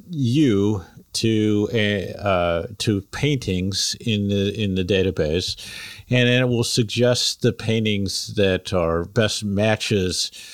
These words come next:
uh, for you in terms of the people or the person in the painting actually looks the most like you.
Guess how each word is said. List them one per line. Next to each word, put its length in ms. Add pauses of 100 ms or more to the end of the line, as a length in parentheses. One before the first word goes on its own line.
(320)
uh, 400
for 240
you 340
in 180
terms 340
of 380 (680)
the 100
people 640 (200)
or 120
the 80
person 480
in 160
the 80
painting 560
actually 460
looks 560
the 100
most 360
like 280
you. 200